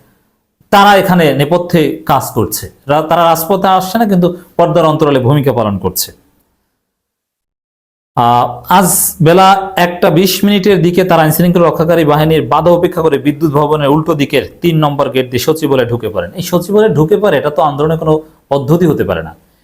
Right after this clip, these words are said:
এটা তো সরকার পতনের কোনো আন্দোলন নয়, এখানে দাবি দেওয়া রিলেটেড। এখানে আন্দোলন করবে,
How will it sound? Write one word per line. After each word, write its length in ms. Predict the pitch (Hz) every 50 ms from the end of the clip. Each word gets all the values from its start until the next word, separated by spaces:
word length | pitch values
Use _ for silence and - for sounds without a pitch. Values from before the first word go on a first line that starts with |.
| _ _ -
এটা 140 | - - -
তো 80 | 202
সরকার 400 | - - 185 165 170 180 190 185
পতনের 360 | 185 185 190 185 196 196 196
কোনো 180 | 190 202 196 190
আন্দোলন 400 | 175 170 170 175 170 160 131 110
নয়, 140 | 95 85 - -
এখানে 240 | 156 156 170 202 196
দাবি 260 | 165 160 151 143 185
দেওয়া 180 | 180 208 208 202
রিলেটেড। 380 | 175 143 135 123 92 107 90 - - _ _ _ _ _ _ _ _ _ -
এখানে 200 | 175 190 240 240
আন্দোলন 400 | 214 190 185 180 208 214 220 214
করবে, 460 | 208 220 208 202 208 220 226 220 -